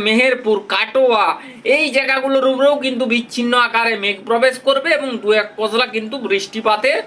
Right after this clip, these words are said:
পূর্বাভাস কিন্তু উঠে আসছে। তারপর আমরা এগিয়ে দেবো, এগিয়ে দেওয়ার পর ধীরে ধীরে আমরা এগোবো। চব্বিশ তারিখের দিকে যাচ্ছি। চব্বিশ তারিখের দিকে আবহাওয়া কেমন থাকবে না বন্ধুরা, আমরা চব্বিশ তারিখও দেখতে পাচ্ছি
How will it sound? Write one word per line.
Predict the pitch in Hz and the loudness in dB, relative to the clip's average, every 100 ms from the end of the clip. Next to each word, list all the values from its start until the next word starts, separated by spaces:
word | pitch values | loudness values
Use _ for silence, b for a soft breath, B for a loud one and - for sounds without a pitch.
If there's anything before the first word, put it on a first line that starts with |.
| B B B B | B B B B
পূর্বাভাস | - 269 302 311 294 269 330 - | -2 0 2 4 4 4 2 -2
কিন্তু | 254 233 226 | -4 -2 -2
উঠে | 175 175 | 0 2
আসছে। | 147 139 - 117 - - _ _ - - - - 170 | 0 -2 -8 -10 -10 -18 _ _ -20 -20 -20 -8 -2
তারপর | 202 214 214 240 254 | -2 -2 -2 0 0
আমরা | 233 226 | 2 0
এগিয়ে | 208 220 233 | 0 2 2
দেবো, | 240 277 320 285 | 4 4 4 2
এগিয়ে | 196 208 | 0 2
দেওয়ার | 190 190 170 - 170 | 2 2 0 -4 -2
পর | 190 247 277 226 | 2 2 2 0
ধীরে | 165 170 | 0 0
ধীরে | 165 165 | 0 -2
আমরা | 151 107 160 | -2 0 0
এগোবো। | 190 233 240 311 330 - B B B | 2 4 4 4 2 -4 B B B
চব্বিশ | 196 202 254 254 | -2 -2 -4 -2
তারিখের | 240 226 226 - | -2 0 -2 -2
দিকে | 196 190 131 | -2 -2 -2
যাচ্ছি। | 165 214 - - 302 294 | -2 -4 -6 -6 -4 0
চব্বিশ | 208 208 214 - | -2 -2 -6 0
তারিখের | 214 208 208 | 0 0 -4
দিকে | 202 196 180 | -2 0 2
আবহাওয়া | 165 180 170 165 156 | 2 4 4 4 2
কেমন | 151 190 208 | -2 -4 -4
থাকবে | 233 247 285 | -2 0 0
না | 277 | 0
বন্ধুরা, | 214 202 202 190 | -2 -2 0 0
আমরা | 175 175 190 | 2 0 -2
চব্বিশ | 190 202 240 - | -6 -6 -4 0
তারিখও | 277 285 277 | 0 2 2
দেখতে | 240 240 226 | 2 0 -2
পাচ্ছি | 220 202 - - | 0 0 -4 -4